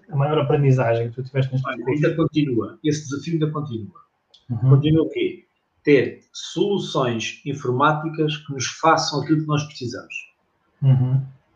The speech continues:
Speaker 2: Posso-te confessar que há pelo menos três anos que ando à procura de uma solução que me faça, e hoje em dia penso que posso ter encontrado, só estou à espera de uma resposta aí de um, de um fornecedor,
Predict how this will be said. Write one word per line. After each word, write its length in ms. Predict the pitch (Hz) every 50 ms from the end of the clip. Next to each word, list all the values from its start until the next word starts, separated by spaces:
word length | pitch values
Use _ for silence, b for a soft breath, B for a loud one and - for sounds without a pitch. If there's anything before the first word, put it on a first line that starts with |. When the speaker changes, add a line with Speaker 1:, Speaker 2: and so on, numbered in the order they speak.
| _ _
Speaker 2:
Posso-te 280 | - - - - - -
confessar 600 | 180 165 151 156 - - 160 151 170 - - -
que 160 | - 165 156
há 600 | 143 139 135 131 131 127 123 123 120 117 117 117 113 113 113 - - - -
pelo 180 | 151 151 151
menos 480 | 151 156 147 131 120 - - - _ _ _ -
três 260 | 165 196 180 156 147
anos 260 | 147 143 147 156 151 -
que 120 | - 160 156
ando 100 | 156 151
à 40 |
procura 360 | 151 151 147 147 143 139 127 123
de 80 | 120
uma 80 | 147 147
solução 640 | 147 - 143 123 - - 143 139 139 156 156 170 - _ _ _ _ _ _ _ _ _ _
que 80 | - 170
me 80 | 170 151
faça, 680 | - 170 165 160 151 151 - - 175 180 190 - - _ _ _ -
e 200 | 135 135 151 175
hoje 240 | 190 185 156 151 160
em 100 | 156 147
dia 380 | 156 170 165 151 156 - -
penso 540 | - 190 208 208 190 - - - - - -
que 420 | 175 180 196 190 165 127 110 107 - - _ _ _ _
posso 280 | - 185 175 - - -
ter 140 | 170 160
encontrado, 580 | 151 147 147 135 131 120 120 113 104 104 104 - - _ _ _
só 160 | _ - - 123
estou 220 | 120 - 147 139
à 60 | 127
espera 540 | - - - - - 135 127 117 107 104 104
de 80 | 110 127
uma 140 | 135 127
resposta 500 | - - - - - 131 123 120 - - 127
aí 140 | 127 120 117
de 80 | 117
um, 260 | 117 117 113 107 104 101 b b b b b b b - -
de 100 | 113 120
um 80 | 127 120
fornecedor, 680 | - - 127 120 - - - 117 113 113 113 B B